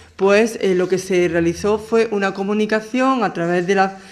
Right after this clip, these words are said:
de la Federación Española de Municipios y Provincias y a través de las reivindicaciones de todos los ayuntamientos, se planteó un aplazamiento a diez años de esas devoluciones,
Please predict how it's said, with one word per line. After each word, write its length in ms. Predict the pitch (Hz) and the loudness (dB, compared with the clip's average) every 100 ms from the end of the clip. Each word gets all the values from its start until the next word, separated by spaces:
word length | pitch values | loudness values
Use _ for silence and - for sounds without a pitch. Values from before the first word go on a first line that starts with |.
| - - | -20 -6
de 100 | 185 | 0
la 80 | 190 | 0
Federación 440 | 196 190 180 196 | 2 0 0 -2
Española 260 | 190 190 190 | -4 -2 0
de 60 | 190 | 0
Municipios 340 | 190 180 185 | -2 -2 -2
y 40 | |
Provincias 540 | 180 175 214 254 254 254 | 0 0 0 0 0 0
y 40 | |
a 80 | 226 | 0
través 180 | 175 165 | 0 0
de 80 | 175 | 0
las 100 | 170 | 0
reivindicaciones 720 | 175 170 170 170 - 175 175 | -2 -2 -4 -6 -6 -4 -2
de 80 | 170 | -2
todos 240 | 180 175 | -2 0
los 120 | 175 | 0
ayuntamientos, 640 | 175 180 180 214 226 254 247 - - - - | -2 -2 0 2 2 0 -4 -16 -20 -20 -6
se 220 | - 196 | 2 2
planteó 680 | 196 196 196 190 202 214 214 | 2 0 0 4 4 4 0
un 240 | 202 202 202 | -4 -2 2
aplazamiento 960 | 190 180 185 190 196 196 202 208 208 | 2 2 2 -2 -2 0 0 0 0
a 60 | 190 | 0
diez 180 | 190 190 | 2 0
años 320 | 196 196 180 | 0 -2 -2
de 80 | 180 | -4
esas 260 | 175 196 | -2 -2
devoluciones, 720 | 185 175 170 165 - 170 165 | -2 0 -2 -4 -4 -4 -4